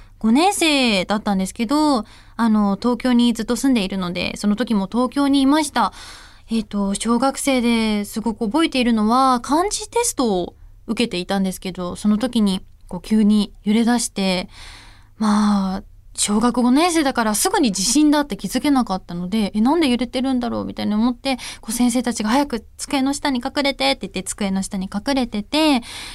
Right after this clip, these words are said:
その教室の隣の部屋がパソコン室だったので、パソコンとかガシャガシャって落ちてくる音が聞こえて、怖いなと思ったその感情は覚えています。で、そこから先生に引率してもらって、校庭に出て、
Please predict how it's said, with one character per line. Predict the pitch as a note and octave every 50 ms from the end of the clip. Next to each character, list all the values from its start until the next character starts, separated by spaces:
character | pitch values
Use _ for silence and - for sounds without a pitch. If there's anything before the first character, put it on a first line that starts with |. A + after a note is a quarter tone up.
| -
そ | C#4 - A3
の | G3+ G#3
教 | - C4+ C4+ C#4
室 | C4 - -
の | C4 C4 B3
隣 | - B3+ B3+ B3+ C4 C4
の | B3+ C4
部 | B3 A#3
屋 | C#4 C#4 C#4 C4+
が | C4 D#4 F4+ F#4 F4+ D4+ G#3+ - - - - -
パ | - -
ソ | C#4+ D4 F#4+
コ | - G#4
ン | F#4+
室 | - -
だ | A3
っ | G#3
た | - F3+
の | E3+
で、 | -
パ | - A#3
ソ | A#3 -
コ | A3+ B3 B3+
ン |
と | G#3+ C4
か | - F#3
ガ | - G3+
シ | G#3 -
ャ | B3+
ガ | A#3+ B3+
シ | A#3+ C4+
ャ | C4
っ | C4 G#3+
て | -
落 | G3+ G3 G3+ -
ち | -
て | A3 G3+
く | G3+ A#3 G#3
る | A3 F#3
音 | F3+ - B3+
が | A#3 A3 G3+
聞 | - -
こ | - C#4 C#4
え | C4+ C4
て、 | B3+ - D#4 G#3 A#3 A3 G3+ - - - - - - - - - - - -
怖 | - D4 D4 C#4+
い | C4+ B3+
な | B3+ D4 F4 F#4+ G4
と | G4 - A3+ G3+ F#3 - - - - -
思 | B3 B3 A#3 B3 C4+
っ | B3+
た | - - - G#3+ G#3
そ | G#3+ A3+
の | A3 G#3
感 | G#3 - A#3+ B3 B3+ B3+
情 | A#3+ C4+ C4 B3+
は | C4 B3+ A#3+ -
覚 | G#3+ G3+ A#3 B3
え | A#3+
て | A#3+
い | G3
ま | F#3+ G3 G3+
す。 | G3+ - - - - - - -
で、 | -
そ | C4+ C#4+ C#4+
こ | C#4 D#4 D4+
か | - D#4+ D#4+
ら | D#4+ F4 F4+ F4+ F4 D#4+ B3+ G#3 G#3+ - - -
先 | - - A#3+ A3+ G#3
生 | - A3 G#3
に | F#3+ F#3+ G3
引 | G#3+
率 | G#3 - G#3+ - - G3+
し | - -
て | - C4+
も | C4+ C#4+
ら | D4+ D#4+ D#4+
っ | D#4
て、 | D#4 - - F#4+ G4+ G4 F4 B3 A#3+ - - - - -
校 | - G4 F#4+ F#4+ F#4+
庭 | F#4 F4+ E4+
に | E4 E4
出 | D4+ D#4+
て、 | - - G3+ F3+ -